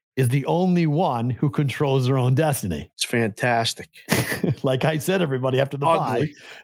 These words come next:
Speaker 1: they're running the table.
Speaker 2: Ugly.
Speaker 1: Eight and four Ferentz is gonna be a reality. And then I'm gonna look back and I'm gonna go, "Man, I didn't bet the rollover. I should just bet the rollover. I bet it individually. I mean, betting them individually, but I haven't rolled it over.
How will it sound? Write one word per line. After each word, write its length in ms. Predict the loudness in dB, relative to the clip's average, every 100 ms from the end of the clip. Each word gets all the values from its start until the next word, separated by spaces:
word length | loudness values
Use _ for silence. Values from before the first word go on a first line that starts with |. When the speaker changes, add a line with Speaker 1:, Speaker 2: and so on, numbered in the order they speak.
| -2
Speaker 1:
they're 140 | 0
running 580 | 2 2 2 2 2 0
the 80 | 0
table. 520 | 2 0 0 -4 -8 _ _ _ _
Speaker 2:
Ugly. 420 | 0 0 0 -4 -4 -14 _ 0
Speaker 1:
Eight 280 | 0 2 -2
and 120 | -4
four 320 | -2 0 0
Ferentz 500 | -2 0 2 2 0
is 100 | -2
gonna 220 | 0 2 2
be 180 | 2
a 80 | 2
reality. 580 | 2 2 2 2 -2 -2
And 120 | 0
then 80 | 2
I'm 100 | 2
gonna 120 | 2
look 200 | 0 0
back 280 | 0 0 0
and 100 | 0
I'm 180 | 0 2
gonna 240 | 0 2
go, 180 | 2 2
"Man, 300 | 2 2 0 -2
I 120 | 0
didn't 260 | 2 2 2
bet 240 | 0 -2
the 60 | 0
rollover. 600 | 2 2 0 0 -2 -4
I 40 | -4
should 180 | 0 0
just 160 | 0
bet 160 | -2 0
the 60 |
rollover. 420 | 2 2 2 0 -2
I 20 |
bet 140 | 0
it 60 | 0
individually. 560 | 2 2 2 2 2 -2 _ _ _ -2
I 40 |
mean, 140 | 0
betting 240 | 2 2 2
them 100 | 2
individually, 640 | 2 2 0 0 -2 -2 _ _ _ _ -4
but 100 | 0
I 80 |
haven't 220 | 2 2 2
rolled 220 | 2 2
it 60 |
over. 380 | 0 -2 -6 -14